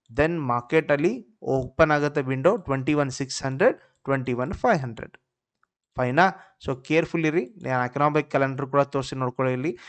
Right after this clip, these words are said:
ಫೆಡ್ ಇಂಟ್ರೆಸ್ಟ್ ರೇಟ್ ಡಿಸಿಷನ್ಸ್ ಈಗ ಬರುವುದಿದೆ. ಓಕೆ, ಇವತ್ತು ನೈಟ್ ಇಪ್ಪತ್ಮೂರು ಮೂವತ್ತಕ್ಕೆ ಬರ್ತಾ ಇದೆ.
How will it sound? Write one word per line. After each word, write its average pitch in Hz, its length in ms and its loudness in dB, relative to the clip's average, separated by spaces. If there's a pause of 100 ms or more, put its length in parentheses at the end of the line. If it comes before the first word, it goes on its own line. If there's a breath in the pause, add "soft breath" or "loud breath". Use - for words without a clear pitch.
(200 loud breath)
ಫೆಡ್ 156 200 4
ಇಂಟ್ರೆಸ್ಟ್ 151 320 0
ರೇಟ್ 139 120 -2
ಡಿಸಿಷನ್ಸ್ 135 500 -4
ಈಗ 127 280 -6
ಬರುವುದಿದೆ. 139 720 0 (340 soft breath)
ಓಕೆ, 135 300 -2
ಇವತ್ತು 131 560 -2
ನೈಟ್ 131 280 -4
ಇಪ್ಪತ್ಮೂರು 135 440 -2
ಮೂವತ್ತಕ್ಕೆ 123 420 -4
ಬರ್ತಾ 135 260 2
ಇದೆ. - 440 -6